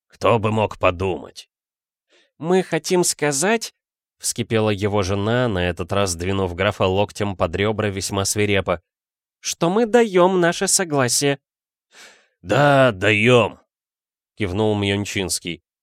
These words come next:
Ветрана Петровна взвизгнула, запрыгала на месте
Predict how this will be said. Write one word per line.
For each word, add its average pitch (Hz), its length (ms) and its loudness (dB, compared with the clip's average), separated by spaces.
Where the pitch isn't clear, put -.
Ветрана 139 420 -2
Петровна 135 460 0
взвизгнула, 117 800 0
запрыгала 117 500 0
на 104 140 0
месте 147 460 0